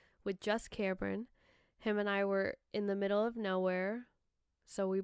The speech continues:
must have been transported somewhere else at this point, and could have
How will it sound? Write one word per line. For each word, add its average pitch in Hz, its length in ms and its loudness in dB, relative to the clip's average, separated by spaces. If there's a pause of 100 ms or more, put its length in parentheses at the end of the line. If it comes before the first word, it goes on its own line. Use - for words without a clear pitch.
must 208 260 -2
have 202 80 -4
been 185 140 0
transported 175 640 -4
somewhere 170 280 -6
else 175 480 -10
at 190 120 -10
this 185 160 -8
point, 180 420 -6 (640)
and 185 320 -2
could 208 220 -4
have 220 160 -4